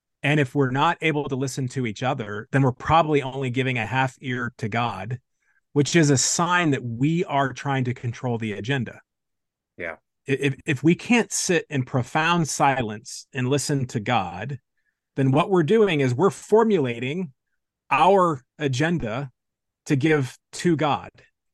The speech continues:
Speaker 1: And, and what he's saying is, if that's what's going on in your life with God,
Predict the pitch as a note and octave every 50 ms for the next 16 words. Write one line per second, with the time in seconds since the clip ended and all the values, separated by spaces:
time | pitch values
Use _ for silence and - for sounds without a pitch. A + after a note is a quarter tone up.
0 | _ _ _ _ _ _ _ _ _ _ _ - E3 E3 E3 D#3 D3 D3+ _ _
1 | _ _ _ - E3 D#3 D#3 D3 C#3+ C#3+ - D3 - _ _ _ _ _ _ _
2 | _ _ E3 D3+ D3 D#3 D#3 D#3 C#3+ C3+ - A#3+ C4+ B3+ F#3+ C#3+ E3 C#3+ - -
3 | F3+ G#3 A3 - - G#3 G3+ G3+ - G3 F3+ E3+ E3 D#3+ D#3 D3 D3 C#3+ C3 C3
4 | C3+ C#3+ C#3 C3 - B2 - - - E3 D#3 B2 G#2 G2+ A2+ C3+ B2+ C3